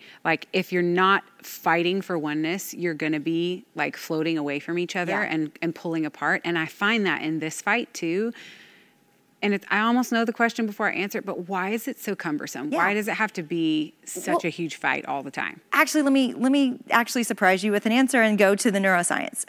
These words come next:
Speaker 2: because truly your brain is building pathways. And so
Speaker 1: Yeah.
Speaker 2: specifically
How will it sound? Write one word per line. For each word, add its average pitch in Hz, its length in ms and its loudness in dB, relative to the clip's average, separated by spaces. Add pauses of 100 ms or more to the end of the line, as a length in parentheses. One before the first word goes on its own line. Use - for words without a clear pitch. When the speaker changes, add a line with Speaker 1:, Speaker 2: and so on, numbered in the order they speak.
Speaker 2:
because 214 520 4 (220)
truly 285 400 4
your 196 120 6
brain 190 540 2
is 190 220 4
building 214 440 4
pathways. 196 520 -2
And 202 120 -2
so 202 220 4
Speaker 1:
Yeah. 160 140 -8 (180)
Speaker 2:
specifically 226 840 2